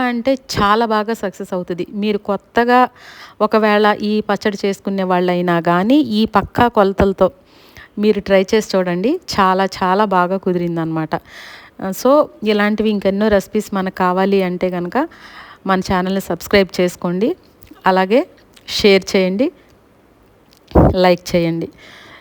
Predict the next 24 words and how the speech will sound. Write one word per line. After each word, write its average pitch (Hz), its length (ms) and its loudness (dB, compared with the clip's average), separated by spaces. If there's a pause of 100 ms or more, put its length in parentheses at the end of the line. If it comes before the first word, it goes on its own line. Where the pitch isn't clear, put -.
(640)
Thank 208 240 2
you 208 100 0
friends, 185 220 -2 (100)
thank 196 260 2
you 196 120 0
so 196 160 2
much. 180 220 -2
ఇప్పటివరకు 190 480 0
మన 185 80 0 (100)
ఛానల్ని 185 500 0
చూసినందుకు 180 680 -2 (440)
thank 190 240 -2
you, 185 160 -2
thank 180 180 -2 (100)
you 175 120 0
very 165 220 0
much. 151 180 -6 (1400)
ఈ 214 40 6 (100)
రెసిపీ 202 240 0 (120)
మీరు 214 180 6 (120)
చేసి 208 340 2 (760)
దీని 208 220 -2
రిజల్ట్ 214 380 0
చూసినట్లయితే 196 640 -2